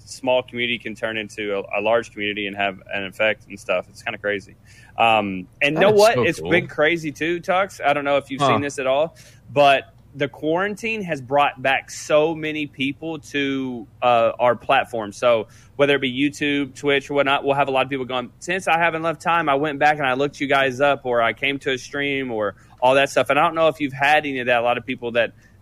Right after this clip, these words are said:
Speaker 1: have been disconnected or came back, or you've had an influx of people come watch your content. But
Speaker 2: Mm-hmm.
Speaker 1: it seems like that has happened a lot with us.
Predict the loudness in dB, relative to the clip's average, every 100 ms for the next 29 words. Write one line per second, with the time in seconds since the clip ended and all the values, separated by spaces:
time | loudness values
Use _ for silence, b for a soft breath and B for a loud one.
0 | -10 -6 -6 -4 -6 -4 0 0 0 -4
1 | -2 -4 -2 -4 0 2 2 0 -4 -2
2 | 0 0 0 -4 -2 -2 -2 -4 -6 -6
3 | -4 -8 -6 -6 0 0 0 -6 -6 -6
4 | -4 -6 -2 0 0 2 2 4 0 0
5 | 0 0 2 2 4 2 2 0 0 0
6 | 0 -2 4 4 2 0 2 2 0 -10